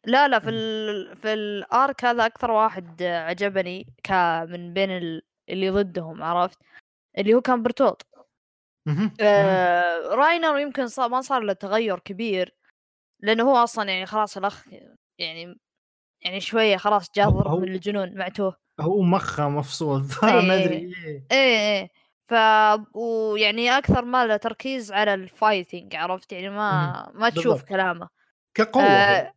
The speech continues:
Speaker 2: إيه،
Speaker 1: إيه، بس ك-، يعني اللي جد التركيز عليه كان، آه، بيرتولد. وأتوقع تعرفون أنتم السبب بعدين، بس يعني
Speaker 2: مم.
Speaker 1: تعرفون ليش هو قاعد يجي فوكس. بس، آه، يعني ع-، على موضوع الحلقة هذه،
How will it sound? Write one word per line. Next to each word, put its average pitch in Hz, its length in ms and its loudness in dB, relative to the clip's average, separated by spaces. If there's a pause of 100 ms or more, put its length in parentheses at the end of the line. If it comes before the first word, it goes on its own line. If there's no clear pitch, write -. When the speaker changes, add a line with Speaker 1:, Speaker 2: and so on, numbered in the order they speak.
(140)
Speaker 2:
إيه، 165 360 -2
Speaker 1:
إيه، 214 220 4
بس 214 220 -6
ك-، - 80 -8
يعني 220 760 2
اللي 220 420 -6 (140)
جد 208 340 -6
التركيز 208 640 -8
عليه 240 400 0
كان، 294 540 0 (400)
آه، 196 340 4
بيرتولد. 202 380 -6 (520)
وأتوقع 392 460 0
تعرفون 226 400 -4
أنتم 202 200 -10
السبب 190 340 -10
بعدين، 214 500 -2
بس 220 220 -10
يعني 220 560 -4
Speaker 2:
مم. - 60 -18 (160)
Speaker 1:
تعرفون 240 320 0
ليش 208 260 0
هو 190 160 -4
قاعد 190 300 -2
يجي 202 200 -8
فوكس. - 600 -4 (360)
بس، 208 200 -6
آه، 247 180 4
يعني 240 360 2
ع-، 220 380 -4
على 320 340 2
موضوع 269 360 -2
الحلقة 220 420 -2
هذه، 220 400 0